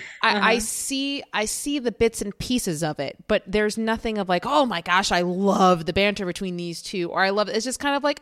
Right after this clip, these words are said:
Speaker 1: "Oh yeah, they're bantering. That's cool." I just, I feel like it is something where you do kind of have to have a previous relationship to these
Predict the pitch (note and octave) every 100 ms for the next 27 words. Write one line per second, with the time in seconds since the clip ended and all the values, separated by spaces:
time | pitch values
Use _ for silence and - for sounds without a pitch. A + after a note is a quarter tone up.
0 | - A4 G4+ G#4+ F4+ D4+ D4+ E4 D4+ A#3+
1 | G#3+ A#3 - - B3 F#3 D#3 - - -
2 | - - A#3 A#3 A#3 - G#3+ - A#3 A3
3 | G#3+ - - _ A3 A3 F#3 A3 - G3+
4 | G3+ G#3 G3 F3+ F#3 F3+ F3 - F#3 G#3
5 | F3+ G3+ G3+ G3 - G3+ F#3+ F3+ - G3+
6 | F#3+ - E3+ - F#3+ G3 F#3 E3+ E3+ E3+
7 | - _ _ _ _ _ _ _ _ -
8 | - G#3+ - B3 A3+ G#3 G3 E3+ F3 F3+
9 | D#3+ C#3+ - - D#3 F2+ D#2 -